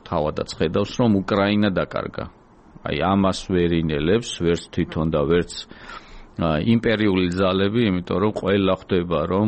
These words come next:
უკრაინის გარეშე რუსეთი ვერ იქნება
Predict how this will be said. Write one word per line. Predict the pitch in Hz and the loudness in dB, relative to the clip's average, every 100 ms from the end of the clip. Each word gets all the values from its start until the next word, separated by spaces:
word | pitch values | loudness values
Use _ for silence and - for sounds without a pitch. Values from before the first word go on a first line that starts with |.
| 98 | 0
უკრაინის | - 90 87 85 - | 0 0 0 -2 -2
გარეშე | 87 82 85 - 101 101 104 104 - - - - | 0 0 0 0 2 4 2 0 -12 -20 -20 -6
რუსეთი | 95 104 - 98 - - 110 | 0 0 2 -2 -2 0 2
ვერ | 92 87 85 | 2 2 0
იქნება | - 90 82 87 | -4 -6 -4 0